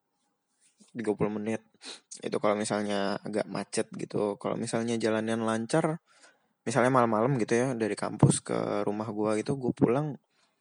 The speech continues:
malam-malam bisa cuma lima belas menit. Tuh gua ngebut tuh udah nyampe lima belas menit. Eh, tapi kalau misalnya gua naik transportasi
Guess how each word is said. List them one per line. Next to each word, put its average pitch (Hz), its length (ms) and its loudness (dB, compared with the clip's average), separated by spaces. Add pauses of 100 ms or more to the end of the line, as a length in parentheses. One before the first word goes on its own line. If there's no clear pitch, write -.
(420)
malam-malam 113 480 0
bisa 113 240 0
cuma 113 240 0
lima 107 160 -2
belas 113 240 -2
menit. 165 160 -2 (1200)
Tuh 123 160 0
gua 117 160 0
ngebut 113 400 4
tuh - 240 2
udah 107 320 -4
nyampe 107 400 -4
lima 110 160 -4
belas 110 160 -4
menit. 117 240 -10 (1300)
Eh, 143 760 8 (3500)
tapi 151 160 4
kalau 185 160 6
misalnya 151 400 2
gua 120 160 4
naik 117 160 0
transportasi 110 1040 0